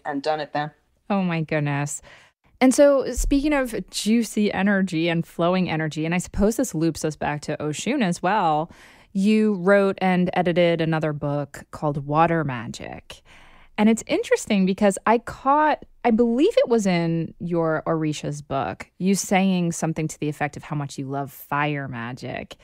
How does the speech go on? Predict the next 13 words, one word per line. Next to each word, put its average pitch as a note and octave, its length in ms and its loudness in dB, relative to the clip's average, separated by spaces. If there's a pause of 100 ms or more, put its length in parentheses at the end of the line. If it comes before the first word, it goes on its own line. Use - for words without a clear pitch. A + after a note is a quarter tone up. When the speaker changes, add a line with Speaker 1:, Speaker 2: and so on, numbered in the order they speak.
(200)
Speaker 2:
And A3 120 4
yet G#3+ 120 2
it G3+ 160 -4
seems C4+ 760 -4
like F#3+ 420 2
something B3 580 -2
keeps F#3 300 -6
calling F#3+ 400 0
you E3+ 140 -4
back D#3+ 300 -6
to E3 120 -6
water. E3 500 -4
So F3+ 380 2